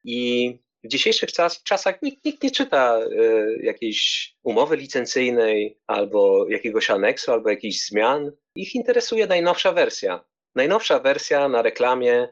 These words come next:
może to, to i tamto. E, ma dodatkową funkcjonalność i jest jeszcze taka bardziej aha i oho i, i, i jeszcze ma takie gadżety i takie filtry i, i jeszcze,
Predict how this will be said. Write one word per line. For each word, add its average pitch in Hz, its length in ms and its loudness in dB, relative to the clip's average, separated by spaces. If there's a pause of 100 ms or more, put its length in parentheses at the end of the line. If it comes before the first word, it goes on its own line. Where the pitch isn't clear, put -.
(200)
może 110 320 0
to, 135 260 2
to 117 320 4
i - 140 -4
tamto. 92 580 -4 (400)
E, 98 140 2
ma 113 160 2
dodatkową 143 520 0
funkcjonalność 120 880 -2
i 120 60 -8
jest 131 240 0
jeszcze 135 260 -2
taka 127 260 0
bardziej 131 420 0
aha 123 420 -2
i 107 140 -2
oho 117 500 0
i, 107 100 -8
i, 117 440 -8
i 131 100 -6
jeszcze 139 320 -2
ma 139 160 0
takie 139 280 -2
gadżety 123 420 -2
i 156 100 -6
takie 135 280 -4
filtry 92 520 -6
i, 240 380 -10 (380)
i 123 80 -4
jeszcze, 135 460 0